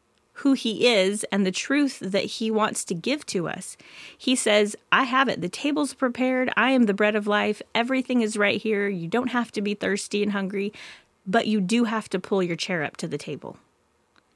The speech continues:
And so then, if you continue John chapter six, verse fifty-one, um, Jesus says,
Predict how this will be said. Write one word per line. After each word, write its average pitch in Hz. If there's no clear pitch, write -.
And 202
so 196
then, 233
if -
you 208
continue 202
John 190
chapter 185
six, -
verse 185
fifty-one, 214
um, 190
Jesus 233
says, 196